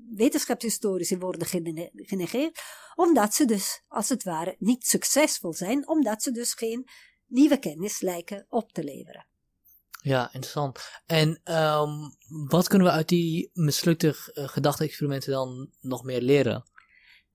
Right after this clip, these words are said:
Speaker 2: bijvoorbeeld?
Speaker 1: Nou, wat ik heb gezegd, voor een deel dus, de, je le-, inderdaad, dat, dat je, dat onze intuïties worden bepaald door onze achtergrond
Speaker 2: Ja.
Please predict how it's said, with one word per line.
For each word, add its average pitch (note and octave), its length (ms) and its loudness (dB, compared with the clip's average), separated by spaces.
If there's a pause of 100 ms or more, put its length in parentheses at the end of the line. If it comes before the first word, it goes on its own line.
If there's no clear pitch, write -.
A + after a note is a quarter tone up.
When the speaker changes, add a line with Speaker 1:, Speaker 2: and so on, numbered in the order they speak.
Speaker 2:
bijvoorbeeld? A2+ 720 -2 (800)
Speaker 1:
Nou, D4 340 2
wat A#3+ 180 2
ik C4 80 0
heb A#3 140 0
gezegd, C#4 340 2
voor A3 140 0
een G#3+ 100 2
deel C4 220 6
dus, A3+ 200 2
de, G3 260 -2
je G3 120 6
le-, C4 280 4 (160)
inderdaad, A#3+ 720 2
dat, A3 200 2
dat G#3 320 0
je, G3 300 2
dat G3 300 -4
onze F#3+ 240 0
intuïties D#4+ 1080 4
worden C#4 420 4
bepaald C4+ 560 2
door A#3+ 120 6
onze A#3+ 520 0
achtergrond G#3 800 -8
Speaker 2:
Ja. B2 320 -2